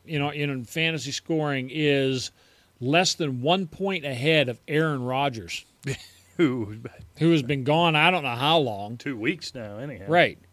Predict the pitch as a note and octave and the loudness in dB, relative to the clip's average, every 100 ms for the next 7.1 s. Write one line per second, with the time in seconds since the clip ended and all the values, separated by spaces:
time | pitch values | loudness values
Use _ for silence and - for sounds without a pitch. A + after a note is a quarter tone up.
0 | - C3 F3+ F3 B2 G#2 C3 G#2 G2+ A2 | -6 4 4 4 0 -6 -6 -6 -8 -4
1 | C3 A2+ G2+ C3 E3 C#3 B2 E3 F3 E3+ | -2 -2 -2 2 2 4 2 4 4 4
2 | C3+ G#2 D#3 F3 D#3+ - C#3 B2+ D#3+ F3 | 0 4 6 6 4 2 0 0 4 4
3 | F#3 - _ _ _ _ C#3+ A#2+ B2 C3 | 2 -2 _ _ _ _ -8 -6 -4 -2
4 | C#3 C3+ - D#3 C3+ B2 E3+ E3 E3 D3+ | -2 -2 -2 0 2 4 4 6 2 0
5 | - C#3 B2+ A#2 G#2 G2 D#3+ E3+ E3 D#3+ | -2 -2 -2 -4 -8 -4 2 4 4 2
6 | B2+ A#2 A2 G#2+ F#2+ - D#3 E3 D#3+ D#3 | -2 -6 -8 -10 -16 -8 -4 -2 -2 -4
7 | D3+ | -6